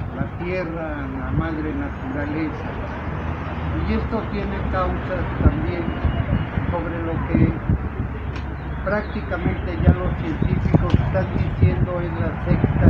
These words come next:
extinción. En esta sexta extinción está en peligro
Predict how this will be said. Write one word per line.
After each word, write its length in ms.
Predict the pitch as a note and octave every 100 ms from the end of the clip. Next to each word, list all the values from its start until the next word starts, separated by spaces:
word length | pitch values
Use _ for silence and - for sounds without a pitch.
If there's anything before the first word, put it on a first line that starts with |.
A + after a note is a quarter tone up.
| -
extinción. 920 | D4+ - - - - - - F3 E3+ D#3 - - - - - - - - -
En 440 | - - - - G3+
esta 380 | G3 G3 F#3 -
sexta 400 | G3 F#3+ - G3
extinción 1080 | E3+ E3 - - - D#3 D3+ - - - -
está 260 | - F3
en 180 | F3 F3
peligro 580 | - D#3+ E3+ - E3+